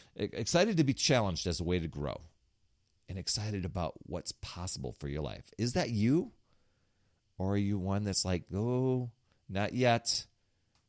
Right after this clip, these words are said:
when the timing's right? And you know you've told yourself, told yourself that story about the timing being right for years, haven't you? You know? So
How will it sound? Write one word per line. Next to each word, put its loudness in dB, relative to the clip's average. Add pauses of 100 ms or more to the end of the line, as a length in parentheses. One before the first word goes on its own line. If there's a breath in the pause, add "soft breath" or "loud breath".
when -2
the -2
timing's 0
right? 2 (580)
And -2
you 0
know 0
you've 0
told -4
yourself, -4 (160)
told -4
yourself -6
that -6
story -4 (300)
about -8
the -14
timing -4
being -4
right -4 (280)
for -6
years, -6
haven't -8
you? -12 (1200)
You -8
know? -4 (300 soft breath)
So 0